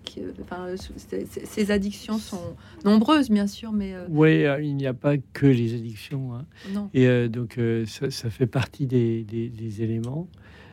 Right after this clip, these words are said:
Speaker 2: Euh, et puis l'addiction peut être plus ou moins profonde, sans rentrer dans les, dans des détails trop compliqués.
Speaker 1: Mhm.
Speaker 2: Mais vous avez aussi la maladie psychiatrique.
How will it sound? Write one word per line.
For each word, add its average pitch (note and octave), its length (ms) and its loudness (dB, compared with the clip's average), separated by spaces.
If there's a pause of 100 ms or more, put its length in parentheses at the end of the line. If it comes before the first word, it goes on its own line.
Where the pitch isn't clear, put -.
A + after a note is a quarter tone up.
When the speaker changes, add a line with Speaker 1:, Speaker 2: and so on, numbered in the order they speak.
(180)
Speaker 2:
Euh, A2+ 300 -2
et - 20 -4
puis G#2+ 200 -12
l'addiction A2+ 500 0
peut A#2 220 0
être G#2+ 140 2
plus - 280 -14
ou A2 40 -6
moins A2 200 -2
profonde, B2+ 640 -6
sans - 240 -10
rentrer G#2+ 380 -6
dans G#2 160 -6
les, F#2+ 260 -10 (220)
dans A2 240 -10
des G#2+ 160 -6
détails G#2+ 580 -6
trop G#2+ 220 -8
compliqués. A2+ 560 -2
Speaker 1:
Mhm. F#3+ 240 -10 (340)
Speaker 2:
Mais A#2 240 6
vous G#2+ 180 0
avez A#2 100 6
aussi A2+ 220 0
la A#2 120 -4
maladie A2+ 360 -2
psychiatrique. - 840 -2